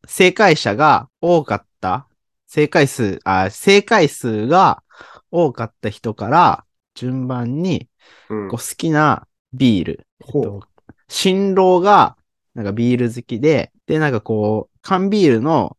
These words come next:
Speaker 1: なんかいろんなある、地ビールというか。
Speaker 2: あー、そういうね、
Speaker 1: その、
Speaker 2: なんか、スーパードライとかじゃなくて、もっと。
Speaker 1: じゃなくて、そうそうそうそ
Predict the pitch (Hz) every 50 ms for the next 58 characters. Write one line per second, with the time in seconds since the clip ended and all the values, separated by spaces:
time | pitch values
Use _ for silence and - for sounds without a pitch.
0 | _ _ 107 131 123 - - 151 175 214 226 220 208 202 196 185 - - 170 160
1 | 135 98 87 101 110 - 131 131 139 156 143 131 104 101 - - 92 87 87 -
2 | - 92 87 85 82 - _ _ _ _ _ _ _ _ _ _ _ _ _ _
3 | _ - 160 165 170 170 170 175 175 170 170 170 170 156 151 - - 156 147 143
4 | 147 139 135 135 127 120 120 117 117 - 127 120 - 113 110 107 104 98 - -
5 | 143 147 143 143 147 147 147 143 143 147 147 147 151 151 147 135 - 123 113 113
6 | 120 120 117 - - - 107 113 123 127 123 151 143 143 147 151 - - - -
7 | 214 226 196 127 85 - - 165 147 - - 131 - - 131 110 - 120 95 -
8 | -